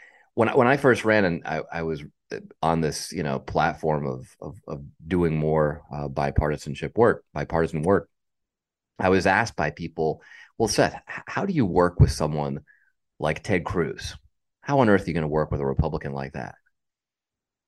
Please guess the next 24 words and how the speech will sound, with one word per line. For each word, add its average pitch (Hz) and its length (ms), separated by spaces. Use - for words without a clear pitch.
And 92 120
my 85 120
answer 135 180
is - 60
very 92 200
simple. - 400
You 104 160
don't. 120 400
I've 127 200
never 131 240
worked 90 300
with 80 140
Ted 87 180
Cruz 92 440
on 107 180
anything, 120 500
and 110 120
I 113 60
probably 120 440
never 107 260
will, 110 360
will. - 360
He's 117 280
useless - 580